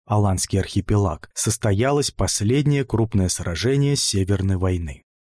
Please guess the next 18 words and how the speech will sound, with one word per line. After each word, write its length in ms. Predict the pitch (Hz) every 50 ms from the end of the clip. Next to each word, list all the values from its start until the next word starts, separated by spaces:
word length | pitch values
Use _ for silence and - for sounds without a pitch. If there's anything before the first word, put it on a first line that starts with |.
| _ -
Эскадра 580 | - 110 - - - 143 156 160 143 151 151
из 200 | 143 - 127 113
шестидесяти 640 | - - 131 117 - - 143 139 120 120 113 - -
одной 420 | 117 - 113 110 104 117 113 107
галеры 600 | 95 92 98 101 110 127 143 143 143 143 131 131 - -
и 100 | 160 175
двадцати 560 | 131 131 131 135 - - 135 117 - - 143
девяти 420 | 113 107 104 101 104 - - 95
лодок 420 | 87 98 127 143 135 143 127 - -
под 160 | - 117 110 -
командованием 760 | - 110 117 127 127 123 120 113 113 113 110 107 104 101 98
генерал-аншефа 1000 | 95 98 107 110 110 117 117 104 - - 98 95 92 - - 123 107 - - 98
Михаила 520 | 90 90 87 - - 101 107 110 104 95
Михайловича 720 | 87 90 92 - - 104 101 95 90 87 82 85 - - 85
Голицына 680 | 82 - 87 92 127 - - - 147 135 139 139 139 -
разгромила 760 | - 151 165 185 160 147 139 139 131 123 135 143 147 143 143
шведскую 580 | 120 - - 98 113 135 127 - - 127 120 120
флотилию, 640 | - - 110 110 107 - - 98 90 82 78 76